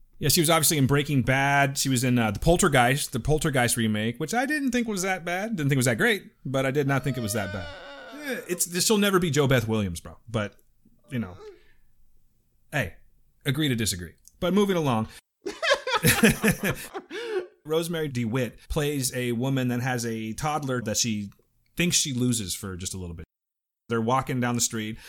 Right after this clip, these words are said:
Daughter takes off when she gets distracted and she can't find her. Someone finds her for her and she realizes how important, you know, it is to not lose your kid, 'cause, you know,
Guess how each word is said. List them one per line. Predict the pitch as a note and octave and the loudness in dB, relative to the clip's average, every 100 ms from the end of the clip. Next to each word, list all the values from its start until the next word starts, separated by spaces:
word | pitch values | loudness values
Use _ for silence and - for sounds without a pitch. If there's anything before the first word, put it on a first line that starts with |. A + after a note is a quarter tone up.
| - | -10
Daughter | - C3 B2+ | -2 -2 0
takes | C3+ A#2+ | -2 0
off | B2 A2+ | 0 0
when | G#2+ | 0
she | - | 0
gets | A2 - | 0 -2
distracted | G#2+ E3+ E3+ E3+ E3+ E3 - | -2 0 -2 -2 -6 -6 -6
and | A#2+ A2+ | -4 -4
she | - | -2
can't | A#2 G#2 | -4 -4
find | A#2 G#2+ | -6 -6
her. | E2 - - | -8 -14 -10
Someone | - B2 A2+ G2 | -2 0 0 -2
finds | - D#3 G3 G3 | -2 -2 0 0
her | D#3 | -2
for | C#3 D3+ C3 | -4 -6 -4
her | A#2 G#2 A2 _ | -2 -4 -8 _
and | B2 A#2 | -4 -2
she | A2 A#2+ | -2 -2
realizes | A#2 C3+ A#2 A2+ G#2+ | -2 0 0 -2 -2
how | A#2+ | -2
important, | A2 - F#3+ D#3+ | -2 -2 -4 -2
you | B2 | 0
know, | A2+ | 0
it | A2 | 0
is | A2+ | -2
to | - | 0
not | A2+ B2+ B2+ | -2 -2 -2
lose | C3+ A#2+ | 0 0
your | A2+ | -2
kid, | - D3 D3 - | -4 -4 -4 -6
'cause, | A2 | -6
you | A2+ | -6
know, | G2+ | -8